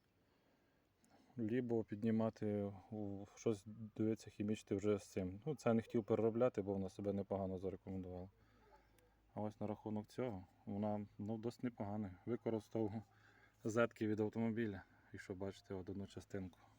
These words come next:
от іншу. Тримається досить надійно і досить непогано.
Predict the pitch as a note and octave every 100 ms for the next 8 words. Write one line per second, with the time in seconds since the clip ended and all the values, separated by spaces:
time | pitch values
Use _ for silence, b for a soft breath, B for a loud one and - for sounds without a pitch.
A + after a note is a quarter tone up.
0 | - G2+ - G2 G2 - _ _ b b
1 | b b b b b b _ - - C#3+
2 | G#3 A#3 - - b b b b b b
3 | A2 A2 A#2 G2+ G2 B2 A#2 - - -
4 | G#2 G#2+ - G2 F#2+ F2+